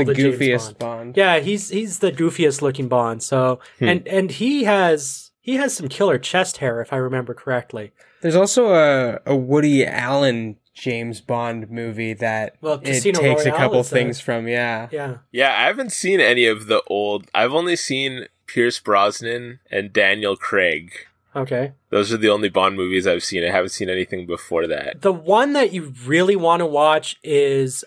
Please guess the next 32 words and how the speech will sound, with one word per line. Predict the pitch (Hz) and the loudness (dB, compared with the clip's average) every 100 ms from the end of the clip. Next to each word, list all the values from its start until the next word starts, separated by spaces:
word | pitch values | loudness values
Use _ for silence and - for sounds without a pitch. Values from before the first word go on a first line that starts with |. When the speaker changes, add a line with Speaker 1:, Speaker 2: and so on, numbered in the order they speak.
| - | -14
Speaker 2:
You | 135 135 147 | -10 -4 0
Only | 175 185 196 | 2 2 0
Live | 160 151 139 - | 2 0 0 -8
Twice, | - 151 147 98 - - - - | -8 0 0 0 -6 -14 -16 -4
which | 160 143 | -2 0
is | 147 131 | -4 -6
a | |
Sean | - 160 165 | 0 0 0
Connery | - 160 160 147 | 0 0 2 0
one. | 131 123 113 110 _ | -2 -6 -8 -12 _
And | - 143 147 147 139 - | -2 2 2 0 -4 -10
you'll | 156 175 185 | -4 -2 -2
watch | 156 175 185 - | 0 2 2 2
that | 165 165 | 2 2
one | 175 185 208 - | 2 0 -2 -8
and | 156 135 | -8 -6
you'll | 139 135 | -4 -2
go, | 147 139 127 120 - 160 170 175 175 | -2 -2 -2 -6 -10 -2 2 6 6
"Oh, | 180 185 180 170 160 147 123 104 - - | 6 6 6 4 4 4 0 -6 -16 -2
Austin | 156 180 - 196 170 | 2 2 2 -4 -2
Powers | 170 160 165 135 | 0 2 2 -2
makes | 143 147 135 | -2 -2 -2
so | - - 175 170 185 | -4 -4 -2 0 0
much | 185 170 165 | -2 -4 -4
fucking | - - 160 143 151 135 | -10 -2 -2 -2 -8 -10
sense | 139 143 98 104 | -6 -2 0 0
Speaker 3:
Okay. | - | 0
Speaker 2:
right | 90 | -4
now." | 117 104 - - - | -8 -16 -20 -20 -4
Like, | 156 147 _ | -2 -2 _
Doctor | 208 247 240 214 - | 2 2 2 -2 -2
Evil | 196 202 170 123 98 | -6 0 0 0 -6